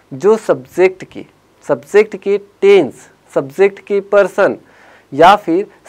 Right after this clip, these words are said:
subject के number के according change होते रहते हैं, उसे हम क्या कहते हैं?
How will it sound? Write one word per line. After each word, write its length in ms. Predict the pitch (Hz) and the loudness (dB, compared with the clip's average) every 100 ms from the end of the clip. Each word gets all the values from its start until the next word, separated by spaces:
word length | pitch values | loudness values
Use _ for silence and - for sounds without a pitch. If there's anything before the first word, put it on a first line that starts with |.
| - | -2
subject 600 | 180 151 151 214 226 233 | -2 -2 0 2 2 -4
के 220 | 226 240 | -6 -4
number 640 | 214 156 156 175 185 233 240 | -4 -4 -6 -8 -4 -2 -2
के 200 | 247 - | -6 -6
according 640 | 156 - 147 139 160 180 - | -6 0 0 2 -2 -4 -10
change 320 | - 220 214 | -2 -2 0
होते 240 | 165 143 120 | -4 -6 -8
रहते 280 | 104 - | -8 -14
हैं, 160 | 104 98 _ - | -18 -18 _ -10
उसे 260 | 175 233 | -4 -2
हम 140 | 220 214 | -4 -2
क्या 180 | 220 | 0
कहते 320 | 214 214 208 | 0 -2 -2
हैं? 120 | 214 | -4